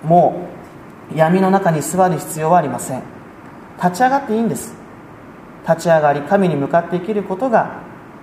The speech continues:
あー、もう許されているんです。神に至る、至る、神様のもとへ至る道がもう、あー、与えられているんです。えー、救いの恵みはキリストによって実現しました。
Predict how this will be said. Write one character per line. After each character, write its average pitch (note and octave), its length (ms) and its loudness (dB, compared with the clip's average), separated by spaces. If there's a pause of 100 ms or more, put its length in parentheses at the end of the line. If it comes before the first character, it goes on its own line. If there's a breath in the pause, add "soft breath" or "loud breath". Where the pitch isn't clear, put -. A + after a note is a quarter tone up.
(360)
あ A2+ 260 -8
ー、 - 20 -6
も E3 200 0
う C3+ 100 -2
許 F3+ 80 -4
さ D4+ 100 -4
れ C#4 120 -4
て - 100 -12 (260)
い C3 60 -6
る C3+ 80 -4
ん A3+ 60 -6
で A3 80 -10
す。 - 80 -14
神 A3 260 0
に F#3+ 140 2
至 A3+ 120 2
る、 F#3+ 220 -2
至 A#3 220 0
る、 F#3 80 -2 (120)
神 A3+ 200 0
様 G3 260 2
の F3 100 2
も E3+ 140 -2
と F#3+ 140 -2
へ F3 100 -2
至 C#4+ 180 -2
る G#3+ 140 2 (420 loud breath)
道 C#3 60 -6 (160)
が C3 140 -4
も D#3+ 260 2 (640)
う、 A#2+ 40 -10
あ E2+ 420 -8 (1040)
ー、 - 20 -2
与 F#3 220 0
え - 20 2
ら A#3 100 2
れ A#3 60 -8
て A#3+ 180 -6
い A3+ 40 -4
る B3 80 -4
ん A3 80 -4
で D3 40 -6
す。 - 160 -14 (760)
え B2 40 -10 (180)
ー、 - 20 -8
救 E3+ 240 -2
い E3+ 60 0
の E3 80 2
恵 D3 240 -2
み D#3 160 -2
は D3 80 4
キ E3 160 -6
リ G#3 120 2
ス G#3 80 -8
ト A3 120 0
に G#3+ 80 2
よ A3+ 80 2
っ - 20 -4
て E3+ 140 -6
実 B2+ 260 -10
現 C3 160 -2
し - 80 -14
ま A#2 140 -12
し - 80 -20
た。 - 80 -20